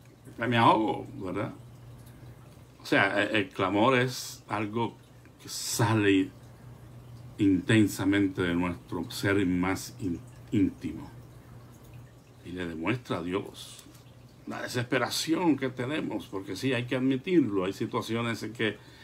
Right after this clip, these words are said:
estamos desesperados y por eso es que tenemos que clamar a Dios para buscar su ayuda, su consuelo, su fortaleza.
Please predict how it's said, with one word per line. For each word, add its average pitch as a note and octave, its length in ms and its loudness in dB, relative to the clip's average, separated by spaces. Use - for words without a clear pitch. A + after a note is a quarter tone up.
estamos B2 840 2
desesperados G#2 960 -4
y - 20 -8
por F2+ 200 -6
eso - 180 -4
es B2+ 60 -6
que G#2+ 120 -8
tenemos A2+ 520 -4
que F#2 180 -6
clamar E2+ 400 -4
a G2 100 -4
Dios B2 420 -6
para E2 140 -6
buscar G2+ 580 2
su F#2+ 200 -6
ayuda, F#2 480 4
su G2 200 -6
consuelo, F#2 800 -2
su F2+ 160 -10
fortaleza. F2+ 800 -6